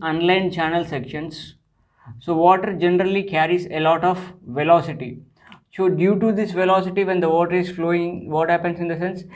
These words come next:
It will erode the bed. So here what happens?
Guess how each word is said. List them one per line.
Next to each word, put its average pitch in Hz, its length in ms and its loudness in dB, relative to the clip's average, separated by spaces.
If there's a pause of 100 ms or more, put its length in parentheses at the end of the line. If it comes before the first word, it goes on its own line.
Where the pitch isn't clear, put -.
(280)
It 165 160 -6
will 185 220 4
erode 180 400 4
the 196 100 2
bed. 120 420 -4 (760)
So 196 600 -2
here 220 220 2
what 214 200 6
happens? 202 340 -4